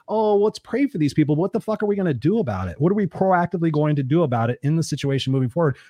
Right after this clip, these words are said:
And the people that are watching and listening to this, we wanna inspire them to be able to say, "Okay, here's something you can do." Like you said, Scott, asking questions. But the personal accountability and responsibility for knowing that somebody's out there that potentially could do harm. Like, "I didn't really think he was gonna do it."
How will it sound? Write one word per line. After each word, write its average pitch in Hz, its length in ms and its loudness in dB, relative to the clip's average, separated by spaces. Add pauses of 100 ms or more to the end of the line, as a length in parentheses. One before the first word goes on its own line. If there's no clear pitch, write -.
And 143 100 0
the 139 60 0
people 170 240 -2
that 151 80 2
are 135 80 2
watching 143 340 0
and 123 80 0
listening 156 300 -2
to 113 80 -4
this, 123 160 0
we 143 80 0
wanna 175 180 0
inspire 156 420 -4
them 127 140 0
to 135 60 -2
be 139 80 0
able 143 140 0
to - 60 -6
say, 127 200 -2 (240)
"Okay, 127 280 0
here's 202 200 0
something 180 260 0
you 135 60 0
can 143 80 -2
do." 170 80 2
Like 120 180 0
you 135 60 -2
said, 156 180 -4
Scott, 104 280 -8
asking 139 420 -2
questions. 123 640 -6 (800)
But 135 120 4
the 143 60 0
personal 156 340 2
accountability 156 520 2
and 131 100 0
responsibility 147 720 0
for 127 140 -2
knowing 156 380 2
that 135 80 -2
somebody's 139 340 0
out 139 180 -2
there 131 200 2 (180)
that 143 100 -2
potentially 147 380 -2
could 139 100 2
do 135 120 2
harm. 202 400 2
Like, 175 160 0
"I 220 80 0
didn't 311 160 0
really 175 200 2
think 170 200 -2
he 175 60 2
was 151 120 0
gonna 143 200 0
do 214 240 4
it." 101 160 0